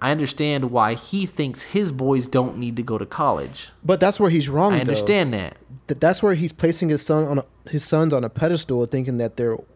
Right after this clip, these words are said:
Speaker 2: way better than what they really are. To be completely honest with you, dude, Lonzo was good in college, but he wasn't a fucking, like, prodigy. And the same thing with LaMelo. He's good for his age group,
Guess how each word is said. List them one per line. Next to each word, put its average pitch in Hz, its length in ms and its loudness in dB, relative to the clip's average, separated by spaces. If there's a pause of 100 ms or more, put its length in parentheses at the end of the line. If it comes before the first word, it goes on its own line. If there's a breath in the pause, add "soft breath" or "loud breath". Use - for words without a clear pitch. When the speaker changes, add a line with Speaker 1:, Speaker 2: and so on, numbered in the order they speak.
Speaker 2:
way 151 380 2
better 131 340 2
than 117 140 -2
what 113 120 -4
they 113 120 -4
really 120 260 -6
are. 123 200 0
To 147 60 -2
be 196 80 4
completely 180 380 2
honest 147 260 0
with 160 180 -2
you, 160 60 0
dude, 160 320 0 (240 loud breath)
Lonzo 180 400 4
was 135 220 2
good 151 160 2
in 156 100 2
college, 160 440 2
but 131 160 0
he 139 100 0
wasn't 131 480 0 (240)
a - 20 -12
fucking, 127 540 -4
like, 107 260 -6
prodigy. 113 680 -4 (240 loud breath)
And 156 120 2
the 151 80 4
same 175 320 4
thing 170 340 2
with 143 380 2
LaMelo. 135 640 2
He's 156 400 -2 (400 loud breath)
good 170 260 4
for 147 220 0
his 131 240 0
age 170 360 -2
group, 127 320 -4